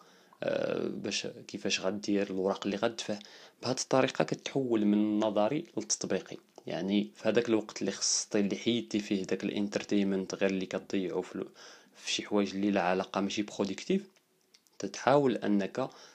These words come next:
دير فيه واحد الحاجه، واحد l'action اللي كتقربك من انك تلونسي، آه، البيزنس ديالك.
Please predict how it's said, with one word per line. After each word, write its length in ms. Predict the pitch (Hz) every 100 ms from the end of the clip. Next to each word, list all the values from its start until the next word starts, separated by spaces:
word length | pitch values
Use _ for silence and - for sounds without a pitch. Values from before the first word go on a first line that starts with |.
| _ 101
دير 300 | 98 110 104
فيه 260 | - 135
واحد 260 | 104 104 -
الحاجه، 500 | - 90 95 117 135 - - _ -
واحد 340 | - - -
l'action 440 | 101 104 - 127 - - _
اللي 100 | 107
كتقربك 720 | 113 - - 120 101 135 - - _ _ _
من 140 | 110 101
انك 540 | - 101 101 101 113 110 -
تلونسي، 560 | 120 120 117 123 127 - _ _ _ _ -
آه، 140 | -
البيزنس 460 | 110 107 110 107 101
ديالك. 360 | - 107 -